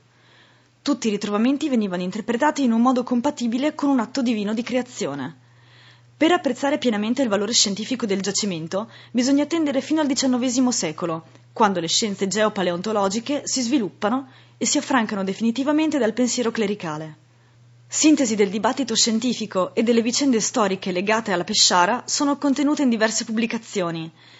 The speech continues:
mentre dal punto di vista strettamente scientifico si dispone di una monumentale massa di pubblicazioni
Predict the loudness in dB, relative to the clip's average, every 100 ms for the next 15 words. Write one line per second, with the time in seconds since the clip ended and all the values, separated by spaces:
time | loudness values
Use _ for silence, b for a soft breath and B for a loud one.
0 | B 0 2 4 0 -2 -2 2 0 2
1 | -2 -2 -2 -4 -4 -4 -2 -2 0 0
2 | 0 -2 -6 -6 -6 -8 -10 B B B
3 | -4 -2 -2 -2 -2 0 0 0 0 0
4 | -2 -2 0 0 2 0 0 -2 -2 -4
5 | -4 -6 -6 -4 -4 -4